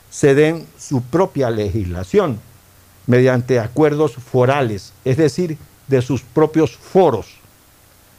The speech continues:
Y entonces el rey de España iba hacia donde estaba el viejo árbol de Guernica, ¿no? Y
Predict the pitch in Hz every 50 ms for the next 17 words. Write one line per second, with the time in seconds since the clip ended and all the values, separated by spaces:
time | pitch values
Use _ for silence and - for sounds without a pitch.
0 | _ _ _ - 170 196 226 226 - 339 330 269 - 151 147 139 - - _ _
1 | _ _ _ _ _ - 147 156 160 175 190 208 196 196 190 185 - - 170 139
2 | 107 107 104 110 120 - - - - - - - - - - _ _ _ _ _
3 | _ _ _ _ _ - - - - 190 240 262 233 156 139 143 165 - - -
4 | - - - 139 131 123 - 131 131 131 127 131 131 - - - _ _ _ _
5 | _ _ _ _ _ _ _ _ _ _ - 123 139 131 127 127 127 120 123 123
6 | 156 151 160 165 156 147 139 147 170 170 147 147 151 139 147 156 165 160 156 151
7 | 135 131 123 123 123 - - - - 113 120 127 120 113 107 113 - - _ _
8 | _ _ _ _ _ - 127 143 135 135 147 175 175 131 127 139 135 135 - -
9 | _ _ _ _ _ _ _ - 107 127 151 - - - - - _ - 143 139
10 | -